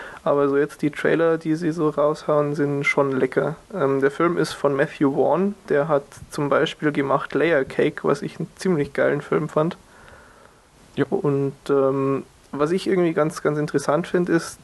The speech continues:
Speaker 1: diesen Film hat er komplett im Alleingang finanziert, also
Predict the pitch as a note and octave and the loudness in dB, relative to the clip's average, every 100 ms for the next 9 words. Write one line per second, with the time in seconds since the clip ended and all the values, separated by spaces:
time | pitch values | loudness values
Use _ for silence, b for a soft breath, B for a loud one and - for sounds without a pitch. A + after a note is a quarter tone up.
0 | - D3+ D3+ - E3 E3+ D#3+ - D3+ D3 | -8 -2 -2 0 0 2 0 2 2 2
1 | D3+ D3 - _ - - - D#3+ D3+ E3 | 2 -2 -12 _ -20 -12 -2 -2 2 -2
2 | E3+ - D#3 D3 - E3 E3 E3+ - D#3 | 0 0 2 4 4 2 2 0 -2 0
3 | D3 - - E3+ A3 G#3+ D#3 C#3 C#3 | 0 -2 -4 -2 -2 0 -2 2 0